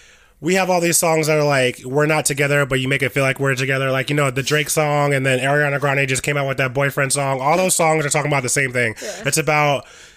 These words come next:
Speaker 1: you know, you're dating somebody, you like that person,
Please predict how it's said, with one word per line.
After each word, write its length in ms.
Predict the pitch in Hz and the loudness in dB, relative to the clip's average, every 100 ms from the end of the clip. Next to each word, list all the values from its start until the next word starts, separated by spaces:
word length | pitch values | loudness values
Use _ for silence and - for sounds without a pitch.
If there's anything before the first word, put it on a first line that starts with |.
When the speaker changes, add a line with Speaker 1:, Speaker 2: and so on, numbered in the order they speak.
| _ | _
Speaker 1:
you 140 | - 156 | -4 0
know, 140 | 160 | 2
you're 160 | 156 165 | 2 0
dating 300 | 156 160 156 | 0 -2 -2
somebody, 360 | 160 147 143 | 0 2 2
you 140 | 139 147 | 0 0
like 220 | 151 143 | 0 0
that 160 | 143 127 | -2 0
person, 520 | 139 - 127 120 | 0 2 0 0